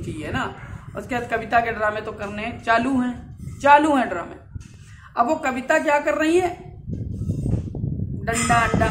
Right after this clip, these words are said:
मार रही है अपने आप, मतलब, मार, हा हा हु हु हे हे,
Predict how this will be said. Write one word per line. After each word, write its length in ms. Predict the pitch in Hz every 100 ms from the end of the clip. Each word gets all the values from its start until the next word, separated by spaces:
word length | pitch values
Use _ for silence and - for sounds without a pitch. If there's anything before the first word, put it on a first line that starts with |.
| - - - -
मार 280 | 220 220 214
रही 180 | 214
है 140 | 220 208
अपने 140 | 214
आप, 200 | 208 208
मतलब, 380 | 233 262 - 233
मार, 200 | 240 240
हा 340 | 254 - 254
हा 200 | 247 240
हु 220 | 233 226 247
हु 200 | 233 247
हे 260 | 233 233
हे, 340 | 233 247 233